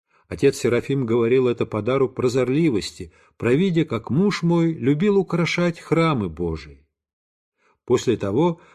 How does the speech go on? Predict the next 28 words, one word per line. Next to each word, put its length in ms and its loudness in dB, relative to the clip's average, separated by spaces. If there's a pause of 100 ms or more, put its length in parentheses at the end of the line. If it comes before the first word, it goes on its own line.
(120)
отец 300 0
Серафим 480 0
приглашал 580 0
нас 260 -2
в 60 -18
свою 320 2
монастырскую 800 -6
келью, 540 0 (340)
и 80 0
мы 140 4
стали 400 2
у 100 4
него 240 4
просить 460 -2
благословения 880 0
на 120 0
поездку 500 0
в 80 2
Москву 680 -2 (140)
к 60 -18
своему 400 2
помещику, 840 -4 (260)
чтобы 300 0
хлопотать 760 0
об 120 -6
отпущении 720 -2
на 160 2
волю 480 2